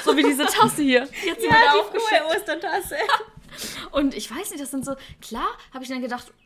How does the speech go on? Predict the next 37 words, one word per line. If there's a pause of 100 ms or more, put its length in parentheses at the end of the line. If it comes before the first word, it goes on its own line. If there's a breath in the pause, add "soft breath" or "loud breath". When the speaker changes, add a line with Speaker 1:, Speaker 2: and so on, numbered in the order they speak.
Speaker 1:
okay,
Hasen.
Aber
ich
dachte
mir
so,
"Oh
mein
Gott, (200 soft breath)
ich
hab
ihr
gesagt,
ich
brauch
Deko"
und
sie
hat
mir
einfach
zwei
Speaker 2:
Mhm.
Speaker 1:
Hasen
geschickt.
Und
jetzt
stehen
die
da
einfach
auf
meiner
Bank. (200)
Ja.
Speaker 2:
Ja.